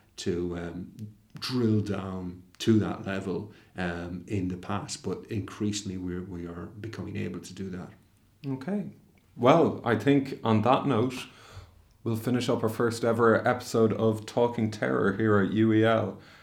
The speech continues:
Speaker 2: Uh, I'd like to thank Professor Andrew Silk for being my, my first guest on this podcast. Um, follow us on Twitter on at Turk U E L.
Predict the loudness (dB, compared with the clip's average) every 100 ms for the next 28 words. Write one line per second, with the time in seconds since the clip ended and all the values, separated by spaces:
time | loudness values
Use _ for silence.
0 | -2 2 6 6 8 6 4 2 2 4
1 | 4 2 0 0 2 2 2 2 0 2
2 | 2 2 0 0 2 4 2 2 -2 -2
3 | 0 0 2 0 0 -2 -2 -2 -4 -2
4 | -4 -6 -6 -6 -4 -2 -4 -10 -20 -20
5 | -20 -10 2 6 8 6 4 -2 -10 _
6 | _ 6 6 6 2 0 0 0 0 2
7 | 2 0 -2 2 2 0 -8 0 0 0
8 | 0 2 4 2 2 0 -4